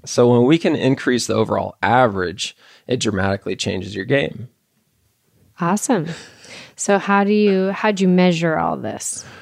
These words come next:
Speaker 1: So we use the TrackMan, an on-site TrackMan. They have, it's a,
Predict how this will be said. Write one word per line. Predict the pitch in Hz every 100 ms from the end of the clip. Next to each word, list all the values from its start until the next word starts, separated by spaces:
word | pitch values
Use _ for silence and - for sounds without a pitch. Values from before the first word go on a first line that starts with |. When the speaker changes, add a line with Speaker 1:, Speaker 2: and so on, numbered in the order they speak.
| - - _
Speaker 1:
So | - 139 135
we | 147
use | 160 175 170
the | -
TrackMan, | - 127 131 - 120 113 104 104
an | 98
on-site | 117 127 127 117 101
TrackMan. | - 104 101 - 104 98
They | 98 110
have, | 110 101 98 95 120 -
it's | - 92 -
a, | 95 90